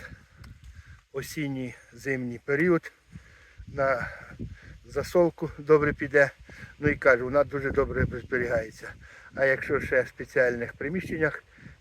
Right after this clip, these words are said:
то бувають, кажуть, до травня місяця вона може зберігатися. Як ми бачимо, що вона ось така на вигляд. Бачите,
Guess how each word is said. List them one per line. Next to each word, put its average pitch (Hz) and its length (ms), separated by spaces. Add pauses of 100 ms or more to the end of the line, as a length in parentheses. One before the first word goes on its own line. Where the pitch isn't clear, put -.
то 175 200
бувають, 143 400
кажуть, 139 380
до 127 100
травня 131 360
місяця 123 380
вона 117 180
може 120 240
зберігатися. - 640 (1600)
Як 185 200
ми 180 160
бачимо, 165 380 (200)
що 170 100
вона 170 240 (720)
ось 180 220
така 160 360
на 143 120
вигляд. 147 360 (1300)
Бачите, 151 460